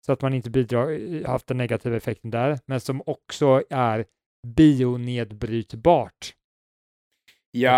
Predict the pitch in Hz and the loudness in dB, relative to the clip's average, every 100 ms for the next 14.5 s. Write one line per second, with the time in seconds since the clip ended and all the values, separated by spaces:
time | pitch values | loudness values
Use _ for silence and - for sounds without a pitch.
0 | 117 117 135 - - 160 151 139 135 147 | 6 4 0 -2 0 2 4 2 0 2
1 | 131 120 123 120 - 110 107 107 87 95 | 2 2 0 -2 -2 -2 -2 -4 -10 -14
2 | - 98 - 120 _ 135 143 _ - 156 | -14 -12 -10 -10 _ -4 -4 _ 0 0
3 | - 127 135 127 - 135 120 117 - 151 | 0 -2 -2 -2 -2 -2 0 -2 -2 -4
4 | - 95 92 131 127 113 104 _ 135 143 | -4 -10 -6 -2 0 -2 -4 _ -2 2
5 | 135 123 139 139 147 139 143 - 165 110 | 2 2 2 4 4 4 2 2 2 0
6 | - 104 101 - 98 - - _ _ _ | -2 -4 -6 -6 -8 -8 -12 _ _ _
7 | 139 123 120 104 123 113 _ 131 120 123 | -6 -2 -2 -4 -8 -8 _ -6 -2 0
8 | 107 107 117 - 117 101 98 _ _ - | 2 0 -2 -4 -6 -6 -8 _ _ -8
9 | 110 98 92 - - 127 123 120 131 120 | -4 -4 -6 -8 -4 -2 0 0 -2 -4
10 | 123 135 - - 131 160 160 - 143 135 | -4 -6 -6 -10 -6 0 2 4 4 4
11 | 127 123 123 123 - 120 110 - 139 113 | 0 0 0 0 -4 -6 -6 2 4 4
12 | - _ _ 117 107 104 98 95 _ _ | 0 _ _ -4 -2 -2 -6 -10 _ _
13 | _ _ - 98 101 101 95 131 139 127 | _ _ -14 -10 -6 -6 0 4 4 4
14 | 143 127 - - | 6 6 4 -8